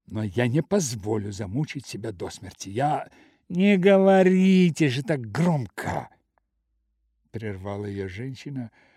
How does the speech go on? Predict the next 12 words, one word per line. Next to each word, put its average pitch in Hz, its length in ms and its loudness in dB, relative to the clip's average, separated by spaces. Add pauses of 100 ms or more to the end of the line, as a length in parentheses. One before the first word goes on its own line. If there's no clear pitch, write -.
(200)
с - 100 -18
оскорбительной 104 880 -10
фамильярностью. 104 1300 -10 (680)
«Дверь 302 380 6
открыта! 220 680 0 (800)
Прислуга 233 580 8
может 220 280 6
услышать! 151 720 2 (1600)
Мне 330 200 4
это 220 140 4
все 285 240 6
равно! 190 640 2